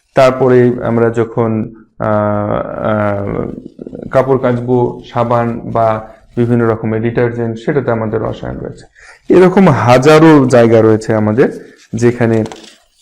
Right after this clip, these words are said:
আমাদের রসায়নের বিভিন্ন রকমের বিষয়গুলো, আহ, অত্যন্ত গুরুত্বপূর্ণ।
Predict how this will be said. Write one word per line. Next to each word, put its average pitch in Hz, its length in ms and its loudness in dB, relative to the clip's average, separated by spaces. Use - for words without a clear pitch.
আমাদের 123 400 2
রসায়নের 123 460 2
বিভিন্ন 123 400 2
রকমের 113 340 0
বিষয়গুলো, 123 720 -2
আহ, 107 420 -2
অত্যন্ত 131 360 0
গুরুত্বপূর্ণ। 113 640 -2